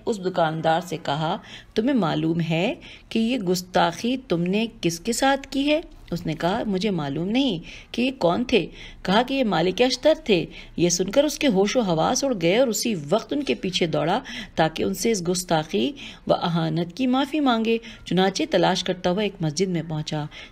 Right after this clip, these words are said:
जहां वो नमाज पढ़ रहे थे। जब नमाज से फारिग हुए, तो ये आगे बढ़कर उनके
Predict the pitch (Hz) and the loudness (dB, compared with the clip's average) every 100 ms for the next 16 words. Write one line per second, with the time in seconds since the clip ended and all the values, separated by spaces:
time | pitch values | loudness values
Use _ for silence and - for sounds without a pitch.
0 | - 175 202 277 277 180 160 156 156 - | 0 2 2 0 0 2 2 0 -2 -2
1 | 147 139 143 131 - 135 - - - 175 | -4 -4 -4 -6 -6 -8 -8 -8 -2 0
2 | 160 160 202 233 277 196 165 156 170 233 | 2 2 0 0 0 2 2 2 0 0
3 | - 190 208 - 151 180 165 147 - 196 | 0 0 0 0 0 0 -2 -2 -2 -2
4 | 185 254 | -2 -4